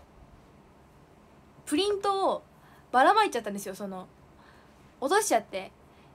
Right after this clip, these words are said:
いや、あの、全力でプリント拾いました。<laughs> 全力でプリントを拾いましたね。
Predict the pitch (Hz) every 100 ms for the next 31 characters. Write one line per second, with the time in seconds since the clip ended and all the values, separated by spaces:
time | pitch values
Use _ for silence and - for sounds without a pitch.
0 | - 247 226 208 285 311 302 285 294 269
1 | 262 254 240 233 240 - - - 294 302
2 | 269 254 233 - - - - - - -
3 | - - 906 932 807 784 659 523 - 214
4 | 302 339 330 311 302 - 277 269 262 254
5 | 240 247 254 233 226 226 220 196